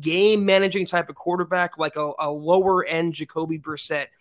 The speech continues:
And for the Niners, from their point of view, if that's what I can get right now behind Brock Purdy, who threw for two touchdowns yesterday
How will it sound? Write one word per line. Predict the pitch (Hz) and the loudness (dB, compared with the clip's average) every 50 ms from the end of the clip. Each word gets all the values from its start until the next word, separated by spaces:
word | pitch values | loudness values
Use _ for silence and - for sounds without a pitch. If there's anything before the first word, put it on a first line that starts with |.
| _ _ _ _ _ _ _ - | _ _ _ _ _ _ _ -8
And | - 160 160 151 | -6 -6 -6 -6
for | - 160 160 | -8 -6 -4
the | 160 156 | -2 0
Niners, | 170 180 185 190 202 196 190 - | 2 2 2 2 0 0 -2 -2
from | - 151 | -4 -6
their | 160 165 180 | -4 -4 -4
point | _ - 196 196 196 | _ -2 -2 0 0
of | 190 175 | 0 -2
view, | 190 202 202 208 202 190 - | -2 -4 -4 -4 -4 -6 -8
if | - 151 - - | -10 -12 -8 -4
that's | - 160 165 165 - - - - - | -2 0 0 -2 -2 -8 -10 -8 -6
what | 151 160 156 | -4 -2 -2
I | 156 | -2
can | 156 - 151 147 | -4 -4 -8 -2
get | 160 170 151 | -2 -2 -2
right | 156 175 170 | -2 -4 -2
now | 170 170 165 170 | -2 0 -2 -2
behind | 160 156 151 156 151 151 156 147 | -2 -4 -6 -6 -4 -6 -6 -4
Brock | 160 160 156 143 - - | -2 -2 -2 -2 -2 -2
Purdy, | 170 170 175 175 | -2 0 0 -2
who | 156 175 175 | -4 -4 -4
threw | - 277 277 | -2 -2 -2
for | - 214 | -2 -4
two | 190 - 220 175 | -8 -8 -6 -2
touchdowns | - 170 185 - - 170 151 151 147 - | 0 0 0 0 -2 -4 -4 -4 -4 -8
yesterday | 156 147 - - 156 143 147 147 143 139 | -8 -10 -8 -10 -10 -8 -8 -8 -8 -10